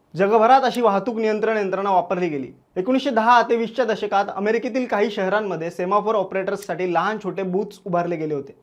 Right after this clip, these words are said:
यामुळे त्यांना ट्रॅफिकचा चांगला अंदाज येऊ शकेल आणि गाड्यांपासून सुरक्षितही राहता येईल. हे बूथ्स चौकाच्या मध्यभागी किंवा बाजूला थोड्या उंचीवर असायचे. अमेरिकेतच जगातील पहिला विजेवर चालणारा ट्रॅफिक सिग्नल तयार केला गेला. पाच ऑगस्ट एकोणीसशे बारा रोजी अमेरिकन ट्रॅफिक सिग्नल कंपनीने ट्रॅफिक लाईट्स यशस्वीपणे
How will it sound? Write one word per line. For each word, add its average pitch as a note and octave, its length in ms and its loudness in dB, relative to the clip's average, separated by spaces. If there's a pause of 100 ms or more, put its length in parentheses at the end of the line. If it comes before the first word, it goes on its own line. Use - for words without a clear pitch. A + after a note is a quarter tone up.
(220)
यामुळे A#3 280 4
त्यांना C4 220 -2
ट्रॅफिकचा A#3 420 -2
चांगला A3+ 300 0
अंदाज G#3+ 420 2
येऊ B3+ 120 2
शकेल G#3+ 380 2
आणि F#3+ 140 2
गाड्यांपासून G3+ 640 2
सुरक्षितही A#3 640 2
राहता E3+ 240 2
येईल. C3+ 140 -6 (340)
हे G3 60 4
बूथ्स G#3 340 0
चौकाच्या F#3+ 400 0
मध्यभागी F3+ 600 -2
किंवा F#3 300 0 (100)
बाजूला F3 580 2
थोड्या G3+ 180 2
उंचीवर G3 360 2
असायचे. D3+ 600 -6 (140)
अमेरिकेतच B3 520 2
जगातील A3 440 2
पहिला G#3+ 380 2
विजेवर G#3 360 2
चालणारा G3+ 340 0
ट्रॅफिक F#3+ 340 -2
सिग्नल F#3+ 380 -6
तयार F3+ 180 4
केला D#3 220 -6
गेला. A#2 200 -12 (380)
पाच G3 240 4
ऑगस्ट G3+ 260 0
एकोणीसशे G3+ 340 -4
बारा F#3 360 4
रोजी G#3 260 0
अमेरिकन G#3+ 440 0
ट्रॅफिक G#3 320 -2
सिग्नल G3+ 320 -4
कंपनीने F#3 540 -4
ट्रॅफिक F3 440 -4
लाईट्स F#3+ 300 0
यशस्वीपणे G#3 600 -4